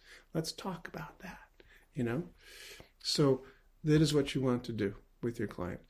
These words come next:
Have stimulating discussions. Train the client on new skills.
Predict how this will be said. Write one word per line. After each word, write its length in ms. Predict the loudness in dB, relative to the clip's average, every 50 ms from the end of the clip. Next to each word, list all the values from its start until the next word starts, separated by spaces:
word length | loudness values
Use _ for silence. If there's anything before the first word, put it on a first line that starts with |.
| _ _ _ _
Have 280 | -6 -2 -2 -2 0 -2 -2 -4 -4 _ _ _ _ _ _ _ _ _ _ _ _ 4
stimulating 520 | 8 10 10 10 10 8 6 4 2 -2
discussions. 640 | -2 -2 -4 -2 -2 -2 -4 -4 -8 -10 -10 -10 -12 -14 -20 -20 -20 _ -12 -4
Train 320 | 0 4 8 10 10 10
the 60 | 10 8
client 340 | 4 2 4 4 4 2
on 240 | 2 0 0 2 4
new 180 | 4 4 4 4
skills. 540 | 2 0 0 0 0 0 0 -2 -4 -6